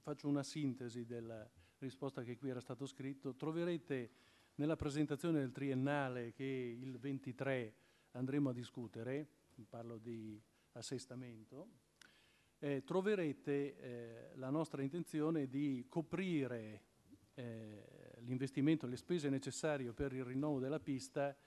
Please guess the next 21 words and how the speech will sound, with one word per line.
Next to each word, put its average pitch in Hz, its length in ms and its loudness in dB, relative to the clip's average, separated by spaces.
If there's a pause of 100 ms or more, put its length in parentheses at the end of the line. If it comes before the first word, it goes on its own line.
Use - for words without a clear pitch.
(580)
eh, 135 360 0
con 156 540 4
un 156 180 2
mutuo 143 460 2
che, 135 400 0
eh, 127 500 -8
la, 131 220 -4
l'amministrazione 143 720 0
comunale, 131 760 0
eh, 127 160 -10
contrarrà. 113 680 -6
Quindi 139 220 0
saranno 147 420 2
le 139 80 0
nostre 139 300 -2
risorse 135 400 -4
che 123 80 -8
vengono 131 300 0
messe 139 260 2
in 151 40 2
gioco 123 480 -6